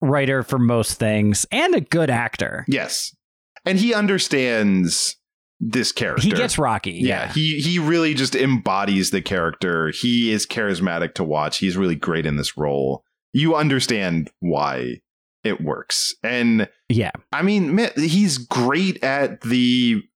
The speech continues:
Speaker 2: and even in, well, I mean, we're pivoting. So I think it's fair to say, like, even in this movie, even as bad as it is, when it's time to hit the third act and it's time to have a street fight, it's a fun street fight.
Speaker 1: It is.
Speaker 2: Yeah.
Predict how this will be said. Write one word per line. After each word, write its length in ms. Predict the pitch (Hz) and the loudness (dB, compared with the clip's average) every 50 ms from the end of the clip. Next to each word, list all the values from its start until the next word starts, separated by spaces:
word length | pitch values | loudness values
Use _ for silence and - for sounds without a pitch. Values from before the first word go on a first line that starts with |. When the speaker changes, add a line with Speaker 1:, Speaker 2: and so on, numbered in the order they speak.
| _ | _
Speaker 2:
and 200 | - 202 226 208 - - | -2 -2 -2 -2 0 2
even 260 | 247 247 262 359 359 | 2 2 4 2 2
in, 300 | 359 294 208 - 139 135 | 2 2 2 0 0 0
well, 300 | 151 156 165 151 127 113 | 2 2 2 2 2 2
I 60 | 147 | 2
mean, 140 | 160 175 185 | 2 2 2
we're 100 | 185 185 | 2 0
pivoting. 420 | 143 143 151 117 98 85 82 78 82 | 0 0 0 0 2 0 0 0 0
So 360 | - - 135 123 120 120 110 | 0 0 2 2 4 4 4
I 180 | 120 139 143 135 | 2 2 0 0
think 180 | 135 165 160 143 | 0 -2 0 0
it's 200 | 147 131 117 120 | -2 -2 -2 -2
fair 140 | - 147 135 | -2 0 0
to 60 | 123 | 0
say, 160 | 123 - 127 | 0 0 0
like, 240 | 92 104 147 131 - - | 0 0 -2 -2 -2 0
even 240 | 185 202 196 214 | 0 2 2 2
in 140 | 202 190 170 | 2 2 2
this 180 | 180 190 - - | 2 0 0 0
movie, 600 | 156 165 196 208 165 139 131 123 117 107 95 - _ _ _ _ _ _ _ - | 2 2 2 2 2 2 2 2 2 2 0 -2 _ _ _ _ _ _ _ -4
even 260 | 165 170 175 175 180 | -2 0 0 0 0
as 120 | 170 156 | 0 -2
bad 380 | 123 113 101 135 127 131 139 135 | -2 -2 -2 -2 0 0 0 0
as 160 | 143 135 117 | 0 0 0
it 140 | 123 120 117 | 0 2 2
is, 560 | 123 127 120 110 101 95 82 78 - - - - _ _ _ _ _ _ | 2 2 2 2 2 2 0 -2 -4 -4 -6 -8 _ _ _ _ _ _
when 220 | - - 147 175 | 0 0 2 2
it's 240 | 226 285 262 - - - | 2 0 0 -2 -4 -4
time 480 | - - - 139 139 160 165 156 131 | -6 -4 -4 -2 0 0 2 2 2
to 140 | 107 143 131 | 2 0 0
hit 240 | 117 143 151 147 - | 0 0 -2 -2 0
the 100 | 135 131 | -2 -2
third 320 | 123 - - 127 120 117 110 | 0 0 0 0 2 2 0
act 340 | 101 101 107 92 - - - | 0 0 -2 -4 -6 -4 -2
and 140 | - 107 107 | 2 2 2
it's 180 | 101 95 - | 2 0 -2
time 220 | - 120 117 117 117 | -2 -2 0 2 2
to 60 | 113 | 2
have 140 | 110 107 98 | 2 0 0
a 60 | 95 | 0
street 340 | 87 - - - 117 117 110 | -2 -2 0 0 0 0 0
fight, 400 | - - 101 90 85 82 80 76 - _ _ _ _ _ _ _ _ _ - | -2 -2 -2 0 0 0 -2 -4 -6 _ _ _ _ _ _ _ _ _ -6
it's 220 | - 156 - - 190 | -4 -4 -2 -2 -2
a 60 | 175 | -4
fun 440 | - - - - 160 151 143 139 135 | -4 -4 -4 -2 -2 0 2 2 0
street 380 | - - - 160 170 175 180 | 0 0 0 0 -2 -2 -2
fight. 380 | - - 95 76 78 76 73 - - _ _ _ _ _ _ _ _ _ _ _ _ _ _ | -2 -4 -2 0 0 -2 -2 -4 -8 _ _ _ _ _ _ _ _ _ _ _ _ _ _
Speaker 1:
It 100 | 165 165 | -2 0
is. 400 | 180 185 160 120 104 92 - - - _ | 2 2 2 2 0 0 -2 -4 -4 _
Speaker 2:
Yeah. 100 | - - | -2 0